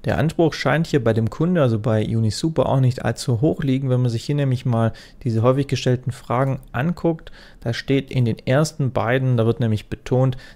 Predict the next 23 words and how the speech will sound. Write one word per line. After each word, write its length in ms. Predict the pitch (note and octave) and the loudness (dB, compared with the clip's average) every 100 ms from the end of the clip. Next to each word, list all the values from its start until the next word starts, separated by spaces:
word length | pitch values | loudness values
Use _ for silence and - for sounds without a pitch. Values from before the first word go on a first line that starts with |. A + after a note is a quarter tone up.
| - | -10
dass 180 | A#2+ | -8
es 160 | A#2 - | -8 -4
ja 120 | G2+ | -4
kein 460 | - - G#2+ A#2 A#2+ - - | -4 -4 -2 0 -2 -6 -16
Angreifer 680 | - B2 D#3+ C3+ C3 C3 A2+ | -4 0 4 4 4 2 2
war, 180 | A#2+ B2 | 4 4
also 160 | A2 | 2
keine 240 | G#2 G#2 G#2 | -2 -4 -6
Cyberattacke 920 | - A2+ D3 C#3 A2 - B2+ B2+ B2+ - - - | -4 0 0 0 -2 -4 -4 0 -2 -2 -16 -2
und 200 | B2+ A#2 | 0 2
es 140 | - | 0
sind 220 | A#2+ A2+ | -2 -2
keine 240 | - A#2 A2 | -2 0 2
Daten 340 | G2+ G2+ - | 0 -2 -6
abgeflossen, 840 | - - - B2+ B2+ B2+ B2 B2+ A#2 | -4 -6 -2 -2 2 2 2 -2 0
also 160 | A#2 | -2
von 200 | G#2+ A#2 | 0 -2
dem 220 | A2 A2+ | 0 2
her 220 | A#2 A#2 - | 2 2 0
ist 240 | G#2+ - - | -4 -6 -12
eigentlich 520 | - A#2+ A#2+ A2+ - | -4 -2 -2 -4 -8
alles 360 | G#2+ A#2+ B2+ - | 0 0 0 0
gut. 340 | D#3+ A2 - | -2 -2 -6